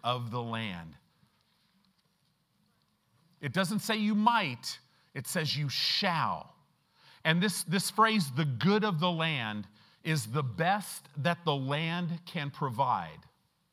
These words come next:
The C E V version brings out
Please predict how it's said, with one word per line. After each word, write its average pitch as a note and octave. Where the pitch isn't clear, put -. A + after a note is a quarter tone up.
The C#3
C A3
E G#3
V F#3+
version D3
brings C#3+
out C#3